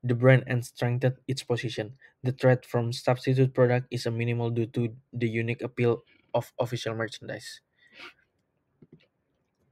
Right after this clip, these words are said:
The bargaining power of suppliers and buyers impacts Manchester United retail store. Number-, numerous suppliers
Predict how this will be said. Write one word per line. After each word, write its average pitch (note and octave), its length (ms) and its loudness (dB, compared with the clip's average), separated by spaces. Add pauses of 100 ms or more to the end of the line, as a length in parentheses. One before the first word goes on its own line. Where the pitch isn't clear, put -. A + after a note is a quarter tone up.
(600)
The B2+ 100 6
bargaining C#3+ 500 6
power B2 540 8 (480)
of A#2 100 -2
suppliers A#2+ 460 2
and A#2 200 0
buyers B2 520 2
impacts A2+ 420 -2
Manchester B2 340 0
United A#2 380 0
retail A2+ 260 0
store. G#2+ 440 -6
Number-, A#2 480 0 (240)
numerous C3+ 920 6 (800)
suppliers B2 460 4